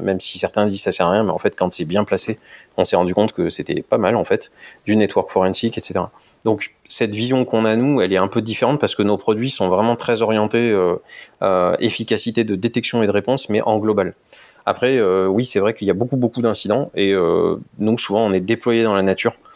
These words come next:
Euh, voilà, des fois on met, je sais pas, euh, dix mille, vingt mille E D R en, en moins de vingt-quatre heures dans un, une grosse boîte qui a un gros pépin et qui nous dit, euh, « S'il vous plaît, euh, identifiez, euh, euh, toutes les, toutes les machines compromises, euh, et cetera. »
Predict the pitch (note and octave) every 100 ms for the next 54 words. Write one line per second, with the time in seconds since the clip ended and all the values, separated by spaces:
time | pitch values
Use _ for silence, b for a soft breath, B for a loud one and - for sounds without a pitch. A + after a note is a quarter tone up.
0 | B B - G2 F2 E2+ F2 F2+ F#2 G2
1 | F2+ F#2 G2 G2+ F2+ - G2+ F#2 F#2 G2
2 | - F#2 F2+ E2+ F#2 G2+ G#2 G#2+ G2 F#2
3 | G#2+ G#2+ E2+ G#2 G#2 G#2 G2+ F2+ F2 -
4 | F#2 F#2+ G#2+ G2 G#2 G2 G2 A2 G#2+ F#2
5 | F2 F2 F2 F2 D2+ G2+ F#2 G#2 G2+ G#2
6 | - - B B B - G2 F#2 G#2 G#2+
7 | G2+ G#2+ B2 G2+ E2+ F#2+ F#2 F#2+ A2+ F#2+
8 | E2+ E2+ F2 - G2 - A2+ G2 E2 -
9 | _ A#2 A2 F#2+ - - A2 G2+ F2+ -
10 | b b b - G2 F2+ F#2 F#2+ - B2
11 | - G#2+ G2 F2+ - A#2 G#2+ G2+ G#2+ -
12 | A2 G#2+ F#2+ G2+ G#2+ A2+ G2 F#2+ - -
13 | -